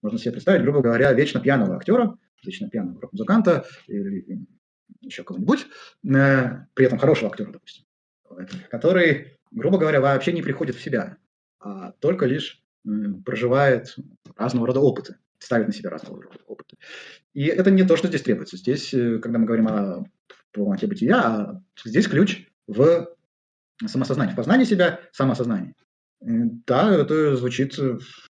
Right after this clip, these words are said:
вполне себе, м, ну, если не с религиозным, то, по крайней мере, с каким-то таким оттенком мистическим. М, но что здесь важно? Здесь важно то, что, э, тем самым, и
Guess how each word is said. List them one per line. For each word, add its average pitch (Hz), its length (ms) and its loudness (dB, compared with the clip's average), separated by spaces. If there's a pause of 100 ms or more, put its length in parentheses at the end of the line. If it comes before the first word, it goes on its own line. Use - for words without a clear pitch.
(640)
вполне 117 280 0
себе, 143 240 0
м, 110 400 2 (380)
ну, 104 400 2
если 113 200 2
не 113 60 4
с - 60 -2
религиозным, 123 440 4
то, 110 80 -2
по - 80 -4
крайней 127 200 2
мере, 120 160 2
с - 60 -10
каким-то 113 440 -2 (320)
таким 110 280 0
оттенком 214 600 2
мистическим. - 560 -2 (300)
М, 120 420 0 (760)
но 156 500 4
что 170 120 0
здесь 151 140 -8
важно? 113 220 2
Здесь 123 160 -4
важно 127 220 -2
то, 247 120 2
что, 170 380 0 (240)
э, - 20 -10 (260)
тем 120 100 -2
самым, 214 420 0 (600)
и 139 260 0